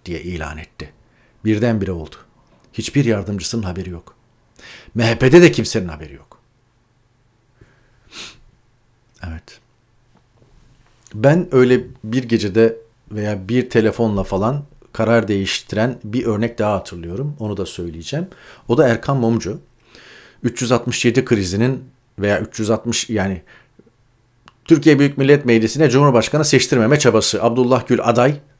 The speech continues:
Sene iki bin yedi. Yirmi yedi Nisan E muhtırası verilmiş. Türkiye Büyük Millet Meclisi'nde üç yüz altmış yedi krizi var. Sabih Kanadoğlu'nun gerçekten çok zorlama bir şekilde çıkardığı bir şey.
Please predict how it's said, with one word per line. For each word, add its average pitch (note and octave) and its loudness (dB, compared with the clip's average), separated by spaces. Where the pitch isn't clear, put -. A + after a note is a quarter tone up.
Sene C3 2
iki A#2 0
bin A#2 4
yedi. C3 4
Yirmi C3 2
yedi C3+ 4
Nisan C3 0
E C3+ 2
muhtırası A2+ 2
verilmiş. D3 4
Türkiye D3 2
Büyük C#3 2
Millet C3 2
Meclisi'nde A#2+ 2
üç A2+ 2
yüz A#2 2
altmış B2+ 0
yedi B2 2
krizi C3 0
var. C3+ 8
Sabih A#2 0
Kanadoğlu'nun A2 2
gerçekten G2+ -4
çok - -2
zorlama G#2 -2
bir F#2 -8
şekilde G2+ -6
çıkardığı G2 -4
bir F#2+ -6
şey. D#3+ 6